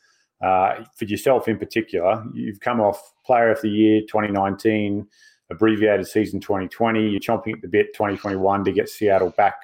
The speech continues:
you know, to where their fans want them in, in the playoffs and, and a top team. And then the injury bug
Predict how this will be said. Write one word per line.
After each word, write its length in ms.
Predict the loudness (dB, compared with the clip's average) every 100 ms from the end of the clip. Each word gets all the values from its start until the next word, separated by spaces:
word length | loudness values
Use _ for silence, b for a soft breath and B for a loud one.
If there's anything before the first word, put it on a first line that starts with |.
| _ b b b b
you 100 | -8
know, 80 | -6
to 120 | -2
where 300 | 2 4 4
their 140 | 2 0
fans 340 | -2 -4 -2
want 240 | 0 0 -2
them 200 | -6 -6
in, 160 | -6
in 140 | -6 -6
the 60 |
playoffs 600 | -2 2 2 2 0 -10
and, 100 | -12
and 180 | -10 -6
a 120 | -8 _ _ -2
top 280 | -2 -2
team. 400 | -4 -2 -2 -4 -8 b b b b _ -8
And 100 | -2
then 100 | 2
the 100 | 2
injury 280 | 2 2 0
bug 260 | 0 -2